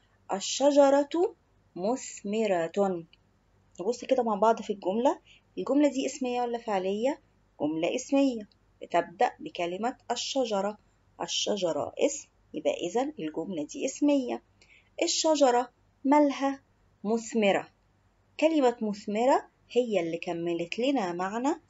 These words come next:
الجملة وقالت لنا خبر الشجرة، شجرة مالها؟ مثمرة. كلمة مثمرة خبر. طيب مثمرة دي مفرد ولا مثنى ولا جمع؟ مثمرة دي مفرد،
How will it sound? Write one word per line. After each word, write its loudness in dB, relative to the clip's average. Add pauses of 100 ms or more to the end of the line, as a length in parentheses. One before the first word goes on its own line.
(260)
الجملة 2 (340)
وقالت 2
لنا 0
خبر 0 (240)
الشجرة، 0 (260)
شجرة 0
مالها؟ -4 (340)
مثمرة. -4 (580)
كلمة -2
مثمرة -2
خبر. -4 (320)
طيب -4 (180)
مثمرة 0
دي -2 (280)
مفرد 2 (400)
ولا -2
مثنى 0 (340)
ولا 2
جمع؟ 2 (720)
مثمرة -2
دي -2
مفرد، 0